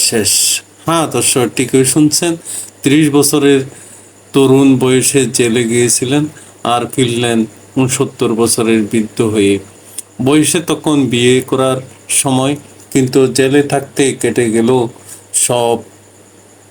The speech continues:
প্রপোজাল সিজন। এখনও তিনি ব্যাচেলর, মানে জীবনটা গেল। কারাগারে সিঙ্গেল ক্লাবে গাড়ি থেকে নামিয়ে দিল ড্রাইভার, ভাড়া দিতে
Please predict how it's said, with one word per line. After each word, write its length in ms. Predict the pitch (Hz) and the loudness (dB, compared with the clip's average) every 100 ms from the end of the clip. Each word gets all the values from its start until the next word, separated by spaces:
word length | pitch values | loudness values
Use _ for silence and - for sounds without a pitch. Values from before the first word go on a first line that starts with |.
| - - | -20 -4
প্রপোজাল 680 | 135 131 139 135 135 127 117 110 113 | -2 0 0 0 0 -2 -4 -4 -4
সিজন। 460 | - 120 104 101 98 - - - - - | -2 0 0 -2 -4 -12 -20 -20 -20 -6
এখনও 360 | 147 214 208 202 | -4 0 0 0
তিনি 260 | 175 135 131 | 2 2 2
ব্যাচেলর, 500 | 120 110 110 101 98 - - - | 2 0 0 -2 -2 -6 -18 -4
মানে 260 | 123 139 160 | 0 2 2
জীবনটা 540 | 151 135 127 113 123 113 104 - - - 113 | 2 0 0 0 0 -2 -4 -12 -16 -6 0
গেল। 220 | 117 110 101 98 - - - | 0 0 0 -2 -10 -20 -10
কারাগারে 440 | - 143 139 139 139 | -4 -2 0 2 2
সিঙ্গেল 440 | 131 131 120 120 120 | 0 -2 0 0 -2
ক্লাবে 480 | 113 120 117 113 123 147 - - - - - - - - - - | -2 -2 -2 0 -2 -4 -8 -20 -20 -20 -20 -20 -20 -20 -20 -6
গাড়ি 320 | 131 143 156 165 | -2 0 0 0
থেকে 280 | 165 - 165 | -4 -2 -2
নামিয়ে 440 | 135 120 120 123 123 | 0 -2 -2 -2 -2
দিল 240 | 113 120 143 143 | -2 0 2 2
ড্রাইভার, 460 | 135 120 120 131 139 - - - | 2 0 0 -2 -4 -12 -18 -4
ভাড়া 220 | 127 131 | 0 0
দিতে 300 | 131 127 - | 0 -2 0